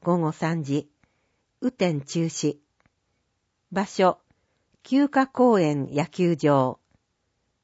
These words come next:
料金、無料。車でお越しの人は市民プール駐車場をご利用ください。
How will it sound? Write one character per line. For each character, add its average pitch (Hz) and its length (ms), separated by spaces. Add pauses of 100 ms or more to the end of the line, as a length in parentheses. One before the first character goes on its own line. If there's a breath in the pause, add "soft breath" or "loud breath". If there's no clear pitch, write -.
(120)
料 269 220
金、 147 480 (600)
無 185 160
料。 175 480 (1300)
車 254 380
で 233 100
お 220 60
越 247 180
し 233 140
の 233 100
人 208 280
は 165 240 (180)
市 233 220
民 277 180
プ 269 160
ー 247 100
ル 233 140
駐 233 220
車 226 200
場 202 280
を 175 260
ご 165 140
利 170 120
用 160 140
く 160 140
だ 156 100
さ 151 220
い。 147 100